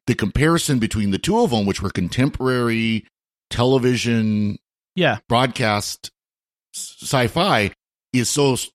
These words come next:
Speaker 1: night and day. It's so night and day.
Speaker 2: You literally read my mind there. I, may-, maybe you did. Uh,
Speaker 1: Yeah.
Speaker 2: because I was just
Speaker 1: No.
Speaker 2: about to make that point, is comparing this to other sci-fi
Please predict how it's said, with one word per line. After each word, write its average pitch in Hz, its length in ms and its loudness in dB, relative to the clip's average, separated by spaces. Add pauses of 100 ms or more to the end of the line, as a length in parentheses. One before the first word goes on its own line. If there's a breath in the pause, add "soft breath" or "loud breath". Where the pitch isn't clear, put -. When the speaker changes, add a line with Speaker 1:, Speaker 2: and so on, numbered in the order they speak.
Speaker 1:
night 107 280 -2
and 85 80 -2
day. 78 260 -2 (100)
It's - 160 -6
so 131 220 0
night 95 200 -2
and 80 120 -4
day. 60 280 -8 (380)
Speaker 2:
You 165 200 2
literally 175 400 4
read 151 180 4
my 139 100 2
mind 131 240 2
there. 101 200 2
I, 104 200 -4
may-, 123 220 -2
maybe 156 220 -2
you 127 60 0
did. 123 220 -2 (220)
Uh, 156 140 4
Speaker 1:
Yeah. 151 40 4
Speaker 2:
because 165 520 2 (260)
I 185 120 4
was 180 160 4
just 208 200 2
Speaker 1:
No. 240 60 2
Speaker 2:
about 202 100 2
to 185 80 0
make 170 140 2
that 165 160 2
point, 190 260 0
is 156 400 0
comparing 240 580 0
this 208 220 0
to 190 140 -4 (100)
other 202 340 2
sci-fi 180 880 -2